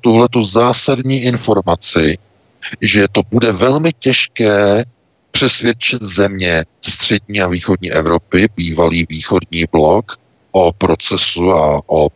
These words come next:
potřebě federalizace Evropy. Takhle tam mluvila, ale uvedla, že je ráda, že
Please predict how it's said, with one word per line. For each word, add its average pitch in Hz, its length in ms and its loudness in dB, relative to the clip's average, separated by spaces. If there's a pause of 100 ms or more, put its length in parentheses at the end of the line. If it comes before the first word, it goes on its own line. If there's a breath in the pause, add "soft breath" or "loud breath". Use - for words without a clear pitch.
potřebě 82 760 0
federalizace 80 880 -2
Evropy. 82 640 -4 (480)
Takhle 98 320 0
tam 87 180 -2
mluvila, 80 480 -2 (100)
ale 90 400 0 (840)
uvedla, 95 640 0 (600)
že 101 400 0
je 98 180 0
ráda, 98 680 -2 (240 loud breath)
že - 160 -4